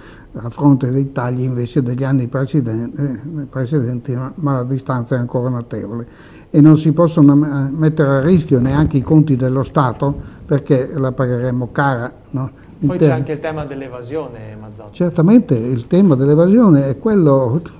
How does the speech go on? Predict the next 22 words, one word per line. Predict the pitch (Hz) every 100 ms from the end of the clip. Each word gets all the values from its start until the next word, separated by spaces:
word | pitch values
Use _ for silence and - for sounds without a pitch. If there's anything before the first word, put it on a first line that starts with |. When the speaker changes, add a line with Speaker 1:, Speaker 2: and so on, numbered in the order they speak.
| 180
Speaker 1:
che | -
noi | 165 190 139
abbiamo | 131 151 139
sempre | 120 170 135
solle-, | 113 139 135 135 139 113 -
sollevato, | - 151 160 185 156 113 104 - - -
perché | 127 151 139
è | 139
un | 135 135
tema, | 160 147 123 127 156 135 127 120 117
eh, | 113
prioritario. | - 139 139 120 127 131 127 113 127 170 196 - - - - -
Non | 131 131
è |
possibile | 131 113 190 165 127 117
che | 107 127 120
debba | 139 139 120
continuare | 127 123 139 160 139
una | 123 117
situazione | 180 160 190 190 190 143 127
in | 123 117
cui | 165 147 127